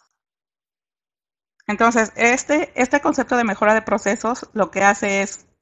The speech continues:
entender los procesos que estoy utilizando en mi empresa y cambiarlos para incrementar la calidad del,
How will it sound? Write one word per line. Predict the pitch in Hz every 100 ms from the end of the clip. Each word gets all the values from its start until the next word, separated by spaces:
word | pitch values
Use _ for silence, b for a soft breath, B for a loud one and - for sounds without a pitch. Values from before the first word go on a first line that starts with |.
| _ _
entender | 220 196 214 226 254
los | 320
procesos | - 233 220 240
que | 226
estoy | 226 208 220
utilizando | - 185 190 196
en | 208
mi | 208
empresa | 214 220 214 214 277 - _ _ _ _ _ _
y | 220 214 208 - -
cambiarlos | 208 202 220 220 226 -
para | - 190
incrementar | 196 190 196 175 202
la | 208
calidad | 202 185 185 196
del, | 196